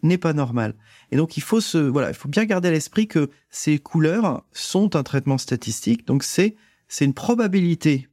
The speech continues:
d'être anormal ou normal. Donc, il faut bien garder à l'esprit cela. Donc, on peut avoir tout à fait un glaucome débutant avec un O C T normal. C'est vrai sur des petites papilles, euh,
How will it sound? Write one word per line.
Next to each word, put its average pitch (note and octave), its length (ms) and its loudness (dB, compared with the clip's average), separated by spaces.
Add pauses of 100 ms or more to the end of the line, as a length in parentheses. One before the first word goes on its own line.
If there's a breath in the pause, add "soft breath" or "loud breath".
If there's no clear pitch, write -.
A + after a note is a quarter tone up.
(120)
d'être A2 260 -2
anormal C3+ 460 2
ou D3+ 80 2
normal. B2 520 0
Donc, - 120 -4
il - 60 -16
faut A#2+ 120 -2
bien F3 260 4
garder D3+ 280 0
à D3 40 4
l'esprit C3+ 320 -2
cela. F#2+ 280 -4
Donc, B2+ 160 -2
on D3 60 -2
peut G#3+ 180 0
avoir E3 260 -2
tout G3+ 200 -4
à F3 80 2
fait C#3 280 -2 (320 soft breath)
un G3 120 2
glaucome E3+ 380 2
débutant B2+ 360 0
avec E3+ 220 0
un B2+ 140 4
O B2+ 60 2
C A#2+ 180 -2
T A#2+ 120 0
normal. A#2 440 2 (280 soft breath)
C'est - 160 -4
vrai C3+ 300 0 (100)
sur - 160 -10
des A2+ 100 2
petites B2 280 -6
papilles, C3 600 2 (280 soft breath)
euh, G#2 140 0